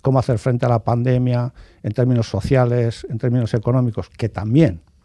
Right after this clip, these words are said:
En Madrid lo que se juega probablemente en estos presupuestos es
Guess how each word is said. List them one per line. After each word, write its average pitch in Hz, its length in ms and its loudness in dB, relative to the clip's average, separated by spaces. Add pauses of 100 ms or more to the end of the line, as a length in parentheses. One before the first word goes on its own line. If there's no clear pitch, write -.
(540)
En 127 120 0
Madrid 135 240 2
lo 185 140 -2
que 196 80 -4
se 175 100 -4
juega 170 240 -2
probablemente 160 480 -4
en 151 80 -4
estos - 220 -8
presupuestos 139 640 -4
es 160 240 -4